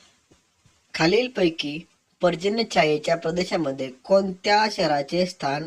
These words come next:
आहे? तर मित्रांनो, याचं योग्य उत्तर आहे पर्याय क्रमांक बी, वाई.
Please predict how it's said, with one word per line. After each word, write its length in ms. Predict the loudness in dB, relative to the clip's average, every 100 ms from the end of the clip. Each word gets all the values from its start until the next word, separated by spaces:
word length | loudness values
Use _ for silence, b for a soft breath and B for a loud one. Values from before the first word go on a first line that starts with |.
| -10 -10
आहे? 400 | -8 -8 -12 -14 _ _ -20 _ _ _ _ -20 -20 _ _ _ _ _ _ _ _ _ _ _ _ _ _ _ _ _ _ _ _ _ _ _ _ _ _ _ _ _ _ -20
तर 80 | -12
मित्रांनो, 540 | -8 -4 -4 -2 -4
याचं 300 | -6 -12 -12
योग्य 380 | -8 -8 -8 -8
उत्तर 280 | -8 -6 -4
आहे 200 | -2 -4
पर्याय 400 | -6 -6 -6 -8
क्रमांक 480 | -10 -12 -14 -14 -16
बी, 480 | -12 -6 -6 -6 -12 -16
वाई. 580 | -10 -2 0 0 -4